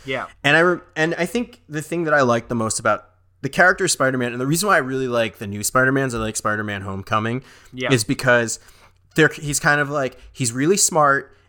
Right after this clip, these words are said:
Speaker 2: and he's, like, too smart for his own good, and he makes quips, but he still is a loser, you know what I mean? Like,
Speaker 1: Yeah, yeah, yeah.
Speaker 2: like, he's like, "Ha, I'm funny, but I'm afraid of girls."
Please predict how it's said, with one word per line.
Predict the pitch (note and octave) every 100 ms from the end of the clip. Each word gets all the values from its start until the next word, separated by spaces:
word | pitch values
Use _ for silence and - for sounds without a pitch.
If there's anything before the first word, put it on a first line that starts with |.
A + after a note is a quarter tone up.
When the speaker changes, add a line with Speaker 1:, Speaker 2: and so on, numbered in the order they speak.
| -
Speaker 2:
and | A#2+
he's, | B2 A2
like, | A2 G#2+ - _
too | - F3+
smart | F3+ E3 -
for |
his | D#3+ C#3+
own | C#3+ C#3
good, | A#2 A#2 A#2 A2+ A#2+
and | A#2+ A2 G#2+ G#2
he | - B2 A2 A2 B2
makes | C#3+ D#3
quips, | - D3 B2+ -
but | - C#3
he |
still | C3+ F3+ E3
is |
a | C3
loser, | B2 B2 G2 E2
you | G#2+
know | A2+
what | A#2+
I | B2
mean? | C3 C#3+
Like, | A2+ B2+
Speaker 1:
Yeah, |
yeah, | A2+ A2
yeah. | E2+
Speaker 2:
like, | C3+
he's | C3+
like, | C3+ -
"Ha, | G3+ G3
I'm | F3
funny, | D#3+ G3 D#3+
but | B2+
I'm | C3+
afraid | - D#3+
of | C3
girls." | C3+ A#2